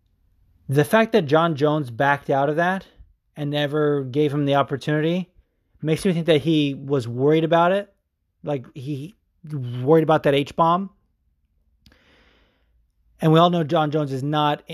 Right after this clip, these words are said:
uh, interested in taking risks. Now, that kind of, that thought went out of my mind when I saw him, them in Submission Underground. If you guys didn't know,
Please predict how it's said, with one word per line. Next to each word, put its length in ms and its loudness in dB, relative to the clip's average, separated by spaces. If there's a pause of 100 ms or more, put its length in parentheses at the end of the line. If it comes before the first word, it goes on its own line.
(160)
uh, 240 -4
interested 460 -6
in 100 -6
taking 360 -4
risks. 500 -6 (640)
Now, 600 0 (1300)
that 380 0
kind 260 2
of, 320 0 (800)
that 240 0
thought 320 2
went 160 -2
out 120 0
of 80 -2
my 160 -2
mind 520 -6 (380)
when 200 -2
I 80 2
saw 280 2
him, 160 -2
them 180 0
in 160 -2
Submission 440 -2
Underground. 480 -6 (200)
If 120 -12
you 60 0
guys 180 4
didn't 160 0
know, 420 2